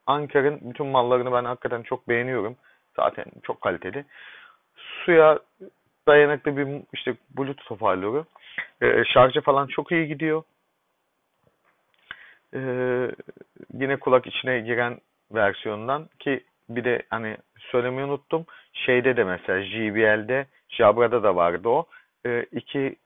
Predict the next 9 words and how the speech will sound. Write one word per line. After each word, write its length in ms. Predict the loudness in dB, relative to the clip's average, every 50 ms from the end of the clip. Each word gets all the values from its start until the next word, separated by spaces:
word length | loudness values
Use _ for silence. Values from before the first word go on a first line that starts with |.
| _ _
kulaklığı 540 | -8 -2 2 2 2 2 _ -2 -4 -2 0
birbirine 440 | -2 -2 -2 -2 -4 -4 -4 -6 -8 _ _ -20 -8 0
ters 260 | 2 2 2 2 0
yaklaştırınca 680 | 0 0 0 2 0 0 0 -2 -8 -8 -6 -2 -2 0
arkalarında 480 | 0 0 0 0 -2 -2 -2 -2 -6
mıknatıs 520 | -8 -10 -10 -6 -8 -8 -8 -8 -16 -8 -6
var. 140 | -6 -6 -6 -8 -20 -18 _
Hani 240 | -8 -6 -6 2 4
boyun, 360 | 6 6 6 4 0 -8